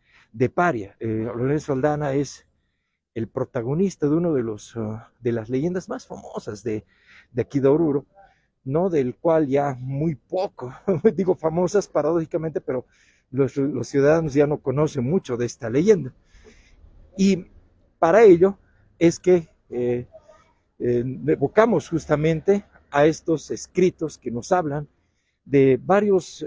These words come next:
hechos anecdóticos. Hay un, hay un dato interesante, Imar. Te comento que entre mil ochocientos, mil quinientos setenta y uno y mil quinientos setenta y cinco,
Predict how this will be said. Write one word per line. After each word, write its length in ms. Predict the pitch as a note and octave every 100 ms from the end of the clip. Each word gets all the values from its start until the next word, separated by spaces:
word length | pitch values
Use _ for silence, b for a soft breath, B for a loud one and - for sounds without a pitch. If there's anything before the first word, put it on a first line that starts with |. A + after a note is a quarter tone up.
| -
hechos 360 | F3 - D#3 B2
anecdóticos. 880 | A2 A#2 C3 G3+ - - G#2+ - -
Hay 160 | A#3+
un, 160 | C#4 A3
hay 160 | G#3+ A#3+
un 220 | A#3+ C#3+
dato 400 | C3 B2+ - C#3 _ _ _ _ _
interesante, 800 | C#3 B2 B2 B2 A2+ C#3 C#3 -
Imar. 340 | A2 A2 A#2+ C3 _ _ _ _ _
Te 80 | -
comento 560 | - D#3 F3 F#3 G3 -
que 360 | B2+ A#2+ B2 C3+
entre 320 | B2 - C3
mil 240 | E3 G3
ochocientos, 640 | E3 - A#2+ D#3 D#3 C#3+ C3
mil 220 | G3+ A3+
quinientos 500 | D#3+ D3 E3 - A2+
setenta 500 | B2 - D3 C3+ A2+
y 100 | A#2+
uno 140 | D3+ A2+
y 40 |
mil 240 | A2+ C#3+
quinientos 540 | - A#2+ A#2+ A2+ - -
setenta 460 | G2 D3+ F3 F3+
y 80 | F3
cinco, 500 | - F#2+ G3 - B2+